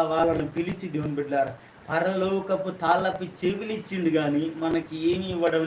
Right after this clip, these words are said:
లేదు. మనకి ఏమి ఇచ్చిండో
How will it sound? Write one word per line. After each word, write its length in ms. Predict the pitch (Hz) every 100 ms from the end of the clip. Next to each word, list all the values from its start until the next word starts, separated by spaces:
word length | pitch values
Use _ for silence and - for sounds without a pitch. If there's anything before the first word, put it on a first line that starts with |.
| 156
లేదు. 220 | 156 147 - - - - - - - - - - - - - - - - - - - - 135
మనకి 240 | 143 147 147 160
ఏమి 140 | 180
ఇచ్చిండో 300 | 180 190 165